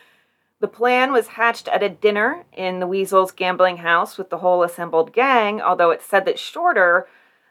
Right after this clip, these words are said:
initially was hesitant to agree to Barbara's presence, or, uh, rather, he didn't want a dame in on it. But, uh, Perkins was like,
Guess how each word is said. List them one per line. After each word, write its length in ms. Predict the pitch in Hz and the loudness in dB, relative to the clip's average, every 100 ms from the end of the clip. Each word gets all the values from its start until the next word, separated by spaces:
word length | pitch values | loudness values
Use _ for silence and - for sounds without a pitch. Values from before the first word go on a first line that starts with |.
| _ | _
initially 580 | 185 202 208 240 254 247 | -4 -2 -2 -2 0 0
was 240 | 208 180 - | 2 0 -2
hesitant 640 | - 240 233 202 180 - | -2 -2 0 -2 -2 -6
to 180 | 196 185 | -2 -2
agree 420 | 175 165 175 170 | -2 -6 -6 -6
to 160 | - | -10
Barbara's 460 | 180 156 156 143 151 | -2 2 2 0 -8
presence, 840 | _ - 202 - 190 151 160 - _ _ _ _ _ _ _ _ | _ -6 0 2 0 -2 -8 -20 _ _ _ _ _ _ _ _
or, 260 | 185 175 170 | 0 4 4
uh, 240 | 156 151 151 | 4 4 2
rather, 280 | 175 160 151 | 0 2 -2
he 120 | 151 | 0
didn't 300 | 151 214 190 | 0 0 0
want 180 | 202 170 | 0 0
a 80 | |
dame 480 | 151 - 214 202 170 | -2 0 0 0 -4
in 160 | 151 151 | -4 -6
on 220 | 135 135 | -6 -8
it. 320 | - - - - _ _ _ _ _ _ _ _ _ _ _ | -10 -14 -20 -20 _ _ _ _ _ _ _ _ _ _ _
But, 440 | 175 196 180 - | 0 2 2 0
uh, 180 | 180 160 | 2 2
Perkins 380 | 156 285 294 240 | 2 0 0 0
was 180 | 214 170 | 0 2
like, 280 | 160 143 | 0 0